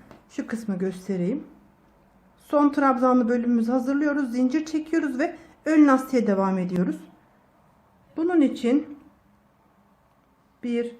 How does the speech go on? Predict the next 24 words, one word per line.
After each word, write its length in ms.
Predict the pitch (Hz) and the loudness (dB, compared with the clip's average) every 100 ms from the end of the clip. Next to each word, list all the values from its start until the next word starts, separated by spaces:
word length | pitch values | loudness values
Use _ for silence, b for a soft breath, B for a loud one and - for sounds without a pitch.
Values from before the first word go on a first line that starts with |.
| _ | _
iki, 420 | 240 226 - 240 - - | -16 -12 -8 -6 -8 -10
üç 180 | 247 226 | -10 -6
zincir 340 | 240 220 208 202 | -2 0 0 -2
çekiyoruz. 800 | 233 226 262 247 233 240 - - _ _ _ _ _ _ b b b - | -6 -6 -4 -2 -2 -4 -8 -20 _ _ _ _ _ _ b b b -6
Ve 260 | 226 233 - | -4 -4 -6
bir, 200 | 233 233 | -6 -4
iki, 360 | 233 - - - | -6 -12 -14 -10
üç, 340 | 226 226 - | -10 -10 -6
dört, 200 | 226 233 - _ _ _ _ _ _ _ _ _ _ _ _ _ _ _ _ _ _ _ 226 | -4 -4 -8 _ _ _ _ _ _ _ _ _ _ _ _ _ _ _ _ _ _ _ -16
beşinciye 640 | 226 - 226 214 208 202 | -10 -2 0 0 -4 -6
batıyorum. 880 | 202 202 220 202 185 180 202 262 254 - _ _ _ _ _ _ _ _ _ _ _ _ b b b b b b b _ - | -8 -8 -6 -6 -4 -4 -2 -4 -6 -14 _ _ _ _ _ _ _ _ _ _ _ _ b b b b b b b _ -8
Buraya 260 | 240 240 | -2 0
bir 200 | 240 247 | 0 -2
tane 200 | 240 220 | -2 -2
üçlü 200 | 226 247 | -2 -4
trabzan 460 | 240 220 202 185 196 | -6 -6 -6 -6 -4
yapıyorum. 500 | 180 180 185 175 180 B B B B B _ | -2 -4 -4 -6 -6 B B B B B _
Ön 220 | 285 339 | 2 6
lastiğe 360 | 302 277 294 254 | 6 4 2 0
geçişi 400 | 247 320 - 277 | 2 0 0 -2
bu 60 | 285 | -2
şekilde 340 | 285 247 208 | -6 -4 -4
sağlıyoruz. 600 | 208 214 185 180 175 - | -2 -4 -2 -2 -4 0
Devamında 760 | 269 311 285 262 240 208 240 | 2 4 6 6 6 2 0